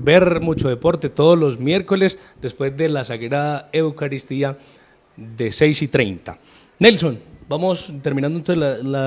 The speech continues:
la ronda como de, de noticias, de todas estas noticias. Obvio que deben de haber muchas más noticias, pero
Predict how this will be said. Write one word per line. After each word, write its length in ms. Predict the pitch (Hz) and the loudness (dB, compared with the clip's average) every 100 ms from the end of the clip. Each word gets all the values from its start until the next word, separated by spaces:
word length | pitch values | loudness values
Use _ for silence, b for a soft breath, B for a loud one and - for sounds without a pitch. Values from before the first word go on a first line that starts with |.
| 135 135 | 0 -2
la 60 | 131 | -2
ronda 320 | 143 147 165 | 0 0 -2
como 260 | 170 139 127 | -2 2 2
de, 260 | 123 117 | 4 0
de 180 | 113 123 | -2 -6
noticias, 600 | 120 - 180 165 156 139 | -6 -4 -4 -2 -2 0
de 120 | 123 | -2
todas 360 | 113 _ - 135 | -6 _ -2 0
estas 100 | 156 | 0
noticias. 360 | 135 151 147 - B B | -2 -2 -4 -6 B B
Obvio 260 | 135 170 165 | 6 6 4
que 100 | 147 | -2
deben 220 | 143 156 | -2 -2
de 80 | 139 | 0
haber 160 | 131 | -2
muchas 440 | 131 156 160 156 151 | -2 -2 -4 -2 -4
más 120 | 147 | -2
noticias, 360 | 147 160 160 156 | -4 -4 -6 -6
pero 240 | 131 120 | -8 -8